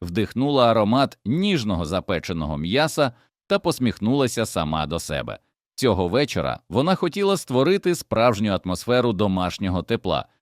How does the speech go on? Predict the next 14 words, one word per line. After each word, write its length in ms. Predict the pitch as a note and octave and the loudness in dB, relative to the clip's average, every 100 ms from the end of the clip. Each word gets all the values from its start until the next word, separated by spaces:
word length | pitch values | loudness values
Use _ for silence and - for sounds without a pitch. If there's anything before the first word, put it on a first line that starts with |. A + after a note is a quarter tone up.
| _ | _
де 200 | F2+ G#2 | -4 -4
кожен 420 | F#2 G#2 F2 E2+ D#2+ | 0 0 0 -2 -2
запах 440 | F#2+ D#2 C2+ - - | -2 -2 -6 -10 -8
і 80 | |
деталь 460 | F2+ E2 - C3+ F2 - - | -6 -4 0 2 2 -4 -6
були 260 | F#2 D3 | 0 0
б 60 | F3 - | 0 -2
пронизані 720 | F#3 F#3+ D#3 B2+ A2 B2 B2 | 0 2 2 2 2 2 2
любов'ю. 600 | A2 D#2 C#2+ B1 A#1 - _ _ - | 2 0 -4 -6 -10 -14 _ _ -10
Її 420 | D#2+ F#2+ D#2 A#2 | -4 -2 0 -2
серце 440 | - A#2 G#2 A2 | 0 0 0 -4
калатало. 600 | - E2+ D2+ C2 - A#1 - _ - | -4 -2 -2 -4 -8 -12 -14 _ -10
Двадцять 640 | F#2 G2+ B2 C#3 - F2 E2+ | -4 2 4 2 0 -4 -4
років, 380 | E2 C2 - | -4 -6 -12